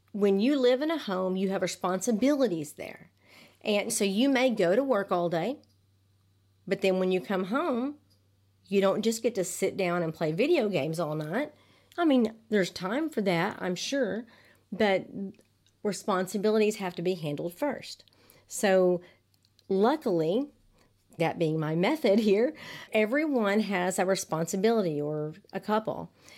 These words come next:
So I delegate animal chores to my kids, and they assist on certain other chores around the house so that I'm not having to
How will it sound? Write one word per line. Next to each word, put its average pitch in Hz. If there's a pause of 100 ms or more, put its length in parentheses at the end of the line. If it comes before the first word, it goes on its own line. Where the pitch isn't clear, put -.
(120)
So 196
I 196
delegate 175 (540)
animal 247
chores 254
to 220 (240)
my 226
kids, 226 (360)
and 180
they 175
assist - (120)
on 175
certain 196
other 240
chores 175 (100)
around 180
the 165
house 165 (260)
so -
that 214
I'm 262
not 254
having 208
to 175